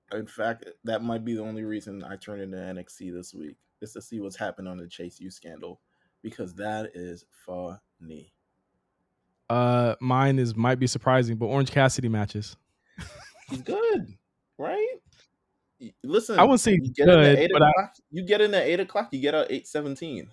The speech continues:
Speaker 1: <laughs> You know what
Speaker 2: I
Speaker 1: I'm
Speaker 2: wouldn't
Speaker 1: saying?
Speaker 2: say he's, I wouldn't say he's good. I would say that they follow a pattern and a formula that to me is, is very easy to follow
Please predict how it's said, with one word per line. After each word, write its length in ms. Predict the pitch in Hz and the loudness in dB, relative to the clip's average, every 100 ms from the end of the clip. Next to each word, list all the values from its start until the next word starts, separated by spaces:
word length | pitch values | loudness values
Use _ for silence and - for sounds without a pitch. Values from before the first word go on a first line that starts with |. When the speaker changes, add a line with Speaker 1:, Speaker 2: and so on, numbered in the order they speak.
| - | -18
Speaker 1:
<laughs> 80 | 117 _ _ _ | -18 _ _ _
You 100 | 135 | -8
know 40 | 190 | 0
what 60 | |
Speaker 2:
I 20 | 170 | 6
Speaker 1:
I'm 80 | |
Speaker 2:
wouldn't 220 | 185 196 196 | 6 6 4
Speaker 1:
saying? 240 | - 175 | 2 0
Speaker 2:
say 40 | 147 | 0
he's, 200 | 175 147 _ - | -6 -8 _ -2
I 40 | 143 | 2
wouldn't 220 | 170 175 | 4 2
say 160 | 175 | 4
he's 160 | 165 156 | 4 2
good. 320 | 135 143 131 | 4 6 6
I 120 | - 120 | 4 4
would 160 | 127 | 2
say 220 | - 135 | 2 2
that 180 | 127 120 | 2 0
they 140 | 123 123 | 0 0
follow 400 | - 147 160 147 | 4 6 8 6
a 80 | |
pattern 440 | 131 - 139 139 135 | 4 4 4 4 2
and 120 | 123 | 0
a 80 | 117 | -2
formula 580 | - 131 135 135 131 110 | 0 0 2 2 2 0
that 300 | 117 117 - | -2 -2 -4
to 100 | 127 | -4
me 360 | 120 131 127 | -2 -2 -2
is, 320 | 120 113 104 - | -2 -4 -4 -6
is 240 | 110 107 | -6 -4
very 320 | 104 131 131 | 0 2 2
easy 240 | 120 113 110 | 2 0 -2
to 80 | |
follow 300 | 104 92 64 | -2 -4 -4